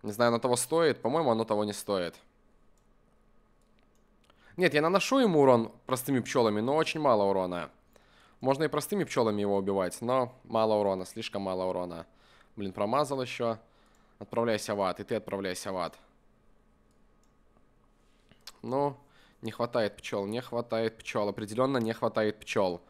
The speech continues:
Хотя пчёл хватает, не хватает рук, я не могу сразу за всем уследить, в этом-то основная проблема. И сейчас, по-моему, будет финальная атака. Так, ставь, ставь, бочонок. Давай, пошли вон.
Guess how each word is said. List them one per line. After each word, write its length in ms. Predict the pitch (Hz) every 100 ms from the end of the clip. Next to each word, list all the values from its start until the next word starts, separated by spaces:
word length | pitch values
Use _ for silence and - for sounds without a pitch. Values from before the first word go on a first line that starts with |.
| _ _ _ _ _ _ _ _ _
Хотя 260 | - 127 175
пчёл 220 | - 214
хватает, 540 | 190 202 233 196 117
не 80 | 120
хватает 440 | 160 160 196 -
рук, 360 | 139 147 208 120
я 80 | 123
не 60 | 147
могу 220 | 175 180
сразу 320 | - 151 135
за 120 | 123
всем 240 | 123 143 123
уследить, 400 | - 120 110 117
в 60 |
этом-то 300 | 135 120 104
основная 400 | 101 110 104 98
проблема. 460 | - 104 101 98 107
И 40 |
сейчас, 280 | 120 - 147
по-моему, 380 | 123 120 120 113
будет 200 | 110 107
финальная 500 | 117 113 104 98 92
атака. 460 | 90 85 - 76 - _ _ _ _ _ _ _ _
Так, 300 | - 131 156 - _ _ _ _ _ _
ставь, 320 | - - 98 - - _ _ _ -
ставь, 440 | - 135 143 - _ -
бочонок. 500 | 101 - 110 90 - _ _ _ _ _ _ _ _ _ _ _ _ _ _ _ _ _
Давай, 320 | 110 113 95
пошли 300 | 101 - 120
вон. 320 | 107 92 82